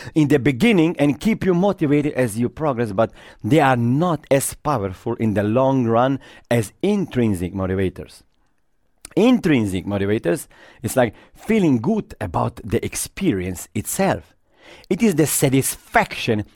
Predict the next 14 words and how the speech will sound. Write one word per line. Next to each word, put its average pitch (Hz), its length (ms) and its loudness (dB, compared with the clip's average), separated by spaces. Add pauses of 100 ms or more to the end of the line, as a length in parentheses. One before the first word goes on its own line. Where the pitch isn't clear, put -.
(140)
of 117 360 -2
progress, 139 560 0 (320)
the 143 220 4
joys 170 540 0
of 120 160 -2
the 131 80 4
little 165 300 4
moments, 139 600 2
and 120 160 0
the 127 280 0
enjoyment 131 680 2
of 95 140 -4
the 107 80 -2
challenge. 123 640 -2